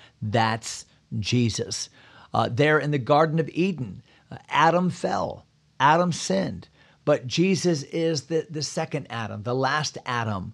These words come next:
from above. And where Adam fails,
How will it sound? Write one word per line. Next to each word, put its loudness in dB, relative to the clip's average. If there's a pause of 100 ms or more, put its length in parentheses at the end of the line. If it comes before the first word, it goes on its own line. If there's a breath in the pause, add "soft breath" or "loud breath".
(160 soft breath)
from 2
above. 2 (220 soft breath)
And 0
where 4
Adam 2
fails, 0